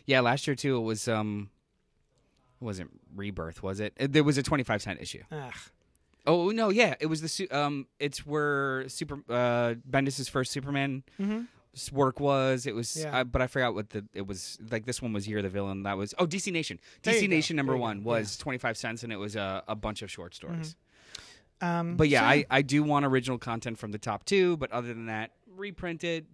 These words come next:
Speaker 1: give me this, give me that, it's fine.
Speaker 2: Mm-hmm. As long as it's available.
Speaker 1: Yeah.
Speaker 2: Um, and now, Jeff Lemire and Mike Deodato, Berserker Unbound, four issues, I'm fine with that. I don't really care how long a miniseries is, as
Speaker 1: I
Speaker 2: long as it's good.
Speaker 1: I mean, yeah, that's, that's big enough for a trade.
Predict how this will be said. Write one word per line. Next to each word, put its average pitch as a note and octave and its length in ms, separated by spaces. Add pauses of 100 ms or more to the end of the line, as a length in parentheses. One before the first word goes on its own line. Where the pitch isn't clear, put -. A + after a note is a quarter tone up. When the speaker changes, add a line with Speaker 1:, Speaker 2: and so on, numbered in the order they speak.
Speaker 1:
give D3+ 120
me D#3 120
this, C3+ 260
give C3+ 140
me B2 80
that, A2+ 180
it's F3 120
fine. F#3+ 240
Speaker 2:
Mm-hmm. E3 100
As D3+ 100
long A#3 220
as G#3+ 80
it's A3+ 100
available. D3+ 480
Speaker 1:
Yeah. G2 80 (840)
Speaker 2:
Um, F#3+ 320
and G#3 80
now, G3+ 360 (140)
Jeff A3+ 220
Lemire G#3+ 240
and G3 80
Mike F#3+ 160
Deodato, F3 720
Berserker F3 440
Unbound, D3 560
four G3+ 220
issues, D#3+ 340
I'm F3 140
fine D3+ 220
with C#3 100
that. C#3 160
I D3+ 80
don't E3+ 100
really C#3+ 200
care D#3+ 200
how D3+ 100
long C#3 200
a C3 60
miniseries C#3 480
is, C#3+ 180
as D3 40
Speaker 1:
I G#2+ 80
Speaker 2:
long C3+ 120
as C#3+ 80
it's C#3+ 140
good. E3 240 (280)
Speaker 1:
I A2 60
mean, G#2 300 (320)
yeah, B2 340
that's, D#3+ 180 (100)
that's F3 160
big G#3 140
enough D#3+ 160
for A2 80
a G2 40
trade. F#2 220